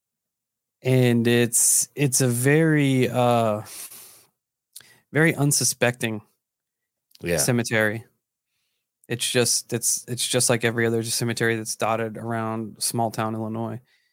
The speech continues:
Speaker 1: You wouldn't ever notice, you would never know
Speaker 2: No, you drive
Speaker 1: that
Speaker 2: by, you drive by like it wasn't even there.
Speaker 1: Yeah, and it's out in the middle of nowhere.
Speaker 2: Yeah.
Speaker 1: Like, it's, it's away from everywhere. And the fact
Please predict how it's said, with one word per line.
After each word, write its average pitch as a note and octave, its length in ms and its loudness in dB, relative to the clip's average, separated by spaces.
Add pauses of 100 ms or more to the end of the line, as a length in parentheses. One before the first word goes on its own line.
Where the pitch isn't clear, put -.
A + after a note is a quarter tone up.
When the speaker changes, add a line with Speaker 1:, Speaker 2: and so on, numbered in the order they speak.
(200)
Speaker 1:
You A2+ 160 -4
wouldn't A2+ 300 0
ever A2 260 -6
notice, A2 840 -6
you C3 140 -4
would C#3 80 0
never B2+ 200 2
know A#2 560 0 (680)
Speaker 2:
No, G#2+ 100 -8
you A2+ 100 0
drive F2+ 260 0
Speaker 1:
that A2+ 120 2
Speaker 2:
by, F#2 120 2
you G#2+ 140 -4
drive G#2 280 2
by F#2+ 160 2
like E2 160 -2
it E2+ 60 -2
wasn't E2+ 260 -2
even D2+ 200 -6
there. E2 340 -4 (240)
Speaker 1:
Yeah, A#2 280 0
and C3+ 100 -2
it's F3 100 0
out F3+ 80 6
in C3 80 0
the C3 60 0
middle C3 160 2
of A2+ 40 0
nowhere. A2+ 360 -4 (340)
Speaker 2:
Yeah. F2 240 -6 (180)
Speaker 1:
Like, A2 160 -10
it's, C#3+ 180 -4
it's D#3 220 0
away A#2 520 2
from A2 300 -6
everywhere. F2+ 460 -10 (720)
And G#2 600 -4 (1400)
the A2+ 120 -4
fact B2 600 0